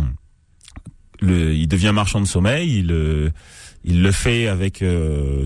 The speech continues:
toute la bonne volonté du monde, mais, euh, quoi qu'il arrive, à partir du moment où, euh,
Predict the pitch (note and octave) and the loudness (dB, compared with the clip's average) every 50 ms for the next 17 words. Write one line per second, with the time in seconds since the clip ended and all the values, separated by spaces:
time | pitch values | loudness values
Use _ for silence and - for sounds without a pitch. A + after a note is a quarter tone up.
0 | - - - B2 A#2 A2+ G#2+ G2 F#2 F2+ A2 A2+ G#2+ G#2+ G#2 G2 G#2 G2+ G2+ F#2+ | -4 -2 -2 -2 0 0 0 0 2 0 0 0 0 0 0 0 -2 -2 -2 -2
1 | E2+ F#2 F#2 G#2 C#3+ F3+ F3 A#2 F#2+ D#2+ - - - - - - _ _ - E2+ | 0 0 0 0 0 0 0 0 -2 -2 -4 -8 -16 -20 -20 -20 _ _ -2 0
2 | F2+ G#2 B2 C#3+ E3 D#3+ C#3+ A2+ G2+ F#2+ F2+ F2 E2+ E2 D#2+ D2+ D2 D2+ D2 C2 | 2 2 2 2 2 2 2 2 2 2 2 0 0 0 0 0 -2 -2 -2 -4
3 | A1 - - - - - _ _ _ _ _ _ _ _ - - B2 A#2 - - | -4 -6 -10 -14 -18 -20 _ _ _ _ _ _ _ _ -4 -2 -2 0 0 0
4 | A2+ A2+ A2 A2+ C#3+ D3+ A#2+ G#2 - A2 - - - A#2 G#2 G#2+ G#2+ G#2+ G#2+ A2 | 0 2 2 2 0 0 0 0 0 0 -2 -2 -4 -4 -4 -4 -4 -2 -2 -2
5 | A#2 C3 C#3 C3 A2+ A2 A#2+ C3 C3 B2 G2+ F#2 E2+ D#2+ D#2+ D#2 D2+ | -2 0 0 0 0 0 0 0 0 0 0 0 -2 -2 -2 -4 -4